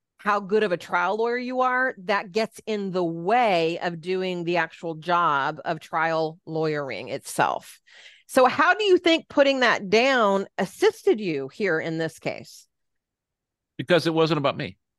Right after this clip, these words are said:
Speaker 2: The, the client,
Speaker 1: Mm.
Speaker 2: the, the case was about the juror. It was about the community. And to a lesser extent, it was about Chris, our client.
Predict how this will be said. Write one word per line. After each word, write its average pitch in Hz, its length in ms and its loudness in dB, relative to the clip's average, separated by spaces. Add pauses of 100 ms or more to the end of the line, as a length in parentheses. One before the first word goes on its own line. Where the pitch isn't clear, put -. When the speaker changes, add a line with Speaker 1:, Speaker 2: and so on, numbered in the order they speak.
(320)
Speaker 2:
The, 127 140 -4
the 120 240 0
client, 151 500 2
Speaker 1:
Mm. 139 80 -10
Speaker 2:
the, 127 140 0
the 127 260 0
case 143 320 -4
was 127 140 -6
about 123 260 -4
the 110 80 -4
juror. 120 560 -2 (220)
It 104 40 -12
was 104 120 -6
about 101 180 -2
the 98 80 -14
community. 113 720 -6 (240)
And 92 460 -4
to 113 100 0
a - 20 2
lesser 107 280 -2
extent, 95 320 -6
it 90 40 -4
was 87 100 -8
about 85 160 -10
Chris, 87 220 -8
our 78 60 -10
client. 64 240 -16